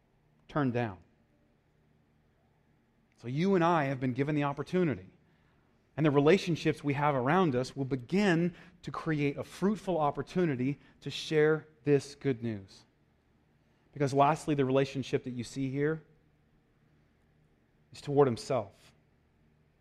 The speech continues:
It's one of self-sacrifice. "And now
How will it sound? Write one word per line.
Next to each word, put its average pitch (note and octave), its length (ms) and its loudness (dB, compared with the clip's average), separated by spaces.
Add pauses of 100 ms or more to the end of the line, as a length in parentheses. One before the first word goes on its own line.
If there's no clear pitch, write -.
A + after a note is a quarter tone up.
(160)
It's B2+ 120 -12
one C#3 160 0
of A#2+ 80 -4
self-sacrifice. - 1600 -6 (1800)
"And A2+ 100 -8
now D#3+ 440 0